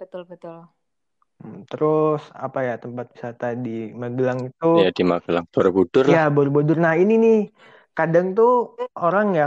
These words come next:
Speaker 2: kalau misalnya yang orang awam kan kayak, "Ayo kita liburan ke Jogja, mau kemana?" misalnya. "Iya nih,
Speaker 3: Ke
Speaker 2: sekalian
Speaker 3: Borobudur.
Speaker 2: kita ke
Speaker 1: Iya,
Speaker 2: Borobudur."
Speaker 1: Borobudur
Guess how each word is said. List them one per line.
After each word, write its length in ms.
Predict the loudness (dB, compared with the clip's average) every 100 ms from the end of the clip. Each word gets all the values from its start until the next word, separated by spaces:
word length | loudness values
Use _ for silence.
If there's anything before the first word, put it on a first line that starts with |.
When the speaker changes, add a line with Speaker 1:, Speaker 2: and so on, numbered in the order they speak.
| 0
Speaker 2:
kalau 200 | -2 0
misalnya 400 | -2 -2 0 0
yang 80 | 0
orang 200 | -2 -2
awam 320 | 0 0 -2 -4
kan 180 | -6 -6
kayak, 400 | -8 -8 -10 -14 _ _ _ -2
"Ayo 200 | 2 2
kita 400 | 0 -2 -2 -2 -4
liburan 340 | -2 -2 -2
ke 60 | -4
Jogja, 560 | -4 -4 -2 -2 -2 -8 -16
mau 320 | -12 -10 -10 -10
kemana?" 380 | -8 -4 -4 -6
misalnya. 400 | -8 -8 -6 -6
"Iya 140 | -2 -2
nih, 140 | -2
Speaker 3:
Ke 20 | 0
Speaker 2:
sekalian 200 | 2 4
Speaker 3:
Borobudur. 560 | 6 6 4 4 4 6
Speaker 2:
kita 140 | 6 4
ke 40 |
Speaker 1:
Iya, 80 | 6
Speaker 2:
Borobudur." 760 | 6 6 6 4 4 2 2 0
Speaker 1:
Borobudur 280 | -4 -6